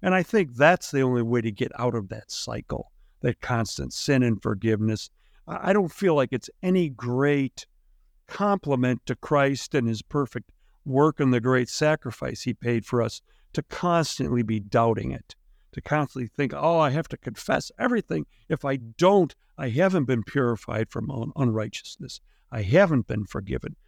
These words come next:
There's no redeeming quality of beating ourselves, <laughs> you know, like they did in, if you ever seen the movie Monty Python and the Holy Grail, when the monks are walking, flailing themselves and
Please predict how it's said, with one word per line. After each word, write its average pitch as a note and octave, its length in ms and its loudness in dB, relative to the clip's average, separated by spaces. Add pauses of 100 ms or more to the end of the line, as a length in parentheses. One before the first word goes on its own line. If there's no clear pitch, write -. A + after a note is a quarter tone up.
(180)
There's F#3+ 220 2
no F#3 340 2
redeeming C#3 720 2
quality A#2 760 0 (260)
of A2 280 -14
beating C#3 400 4
ourselves, A2 640 -4 (300)
<laughs> - 280 -20
you F3 80 2
know, C#3+ 140 6
like C3+ 260 2
they C3 160 2
did C3+ 240 4
in, A#2+ 240 0 (220)
if - 60 -2
you D#3+ 60 6
ever B2 180 2
seen C#3 200 0
the B2+ 80 2
movie B2 500 2
Monty B2+ 260 2
Python B2 420 2
and A#2 120 0
the G#2+ 60 -4
Holy A#2+ 240 -2
Grail, A#2+ 400 2
when A2 140 2
the A2 60 0
monks A#2 360 0
are C3+ 100 -2
walking, - 520 -6 (320)
flailing C#3+ 760 2
themselves A#2+ 800 0
and B2 160 -4